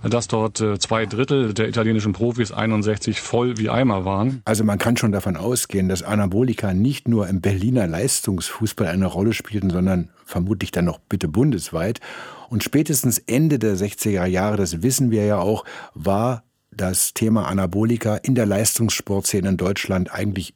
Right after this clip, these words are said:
Speaker 2: überall bekannt. Massenhaft. Es gab ja dann auch entsprechende Kritiken. Man denke an Behrendonck und Franke, die einen großen Zeitungsartikel in der Zeit geschrieben haben über die Monster quasi, die es im Sport gibt, die gezüchtet werden durch Anabolika.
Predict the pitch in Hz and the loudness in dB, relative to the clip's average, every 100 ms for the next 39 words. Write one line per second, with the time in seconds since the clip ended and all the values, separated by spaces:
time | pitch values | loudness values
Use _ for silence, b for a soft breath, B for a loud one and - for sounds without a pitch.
0 | - 180 120 80 82 85 98 95 107 135 | 0 2 4 0 -2 -6 -4 0 2 0
1 | - B B B B 90 120 143 110 92 | -6 B B B B 0 2 2 0 0
2 | 107 - - - 90 95 87 87 92 - | -2 -4 -8 -6 -2 -2 0 -2 -2 -4
3 | - - - 98 98 90 87 - B B | -10 -8 -4 -2 0 2 0 -4 B B
4 | B B - - - 143 139 123 107 101 | B B -6 -2 0 0 2 4 4 0
5 | 92 87 92 90 104 - 87 78 104 113 | -4 -2 0 0 0 0 -2 0 2 4
6 | 110 98 104 95 92 - 104 127 110 90 | 2 2 0 -2 -4 -2 2 2 0 0
7 | 95 90 78 95 92 92 87 87 104 107 | -2 -2 -4 -2 0 0 -2 -2 0 0
8 | 95 107 123 110 95 104 95 92 85 - | 0 0 0 -2 -2 -2 0 0 0 0
9 | 92 - - - 104 98 92 92 95 104 | -2 -2 -4 -2 0 0 0 0 0 0
10 | 98 87 98 87 95 113 127 - 95 101 | 0 0 2 4 4 4 2 0 -2 -2
11 | - 87 90 95 90 87 92 - 92 95 | -4 -4 -2 -2 -2 -2 -4 -4 -2 -2
12 | - 104 - 87 90 - 117 - - 87 | -2 -6 -8 -10 -6 -2 -2 -4 -6 -2
13 | 87 85 B B B B 98 - 95 90 | 0 -2 B B B B -10 -4 -2 -2
14 | 78 71 69 - 71 | -2 -4 -6 -8 -8